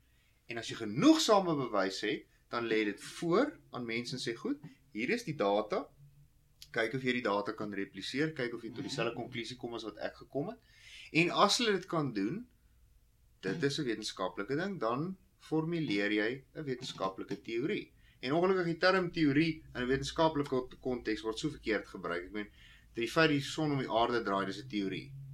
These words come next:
In 'n wetenskaplike kont-, konteks is dit 'n teorie.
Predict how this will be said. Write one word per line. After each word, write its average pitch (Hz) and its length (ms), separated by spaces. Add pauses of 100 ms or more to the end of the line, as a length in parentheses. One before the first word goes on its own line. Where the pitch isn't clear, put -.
(1120)
In 117 80
'n 117 40
wetenskaplike 151 480
kont-, 127 240
konteks 110 400
is 110 60
dit 107 200
'n 104 180
teorie. 117 520